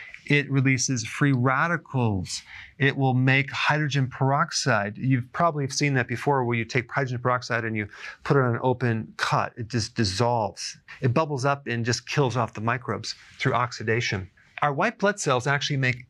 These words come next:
enzymes to help break down and dissolve microbes. Now, I already mentioned this one. Uh, our microbes compete for food or space, but the white blood cells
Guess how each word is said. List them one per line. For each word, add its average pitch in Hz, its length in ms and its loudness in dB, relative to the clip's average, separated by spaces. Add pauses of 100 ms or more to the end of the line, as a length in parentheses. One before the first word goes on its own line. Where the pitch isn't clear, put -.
enzymes 127 800 4
to 143 120 2
help 131 460 2 (640)
break 175 280 2
down 139 560 0 (320)
and 131 160 4
dissolve 117 720 2 (160)
microbes. 113 720 -2 (240)
Now, 127 160 2
I 117 60 -6
already 180 240 0
mentioned 156 360 0
this 117 220 2
one. 104 280 -4 (460)
Uh, 123 60 -4
our 117 320 2
microbes 135 460 0
compete 131 400 0
for 113 180 -2
food 110 240 -2
or 104 40 2
space, 147 520 0 (460)
but 127 160 2
the 127 100 4
white 196 220 2
blood 170 240 0
cells 117 400 0